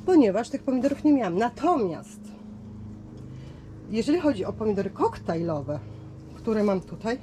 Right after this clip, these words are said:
to jest zatrzęsienie. Po prostu tu klęska urodzaju. Pomidory koktajlowe po prostu w tym roku uratowały mi te uprawy malinówek, bo gdyby nie te koktajlowe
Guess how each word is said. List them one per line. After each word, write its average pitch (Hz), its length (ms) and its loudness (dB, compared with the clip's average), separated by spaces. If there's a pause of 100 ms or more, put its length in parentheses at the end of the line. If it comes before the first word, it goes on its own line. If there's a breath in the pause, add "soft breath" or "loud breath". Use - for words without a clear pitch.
(920 loud breath)
to 294 100 4
jest 269 200 2
zatrzęsienie. 202 760 -4 (1700 loud breath)
Po 285 100 6
prostu 240 480 0
tu 233 360 2
klęska 349 460 4
urodzaju. 185 640 0
Pomidory 285 640 6
koktajlowe 240 600 0
po 214 120 -4
prostu 233 340 0
w - 60 -6
tym 220 180 6
roku 208 460 4 (640 loud breath)
uratowały 247 760 4
mi 240 380 6 (1400 loud breath)
te 294 120 6
uprawy 226 440 2
malinówek, 285 640 4
bo 170 160 -2
gdyby 277 320 2
nie 269 120 4
te 269 140 0
koktajlowe 208 800 2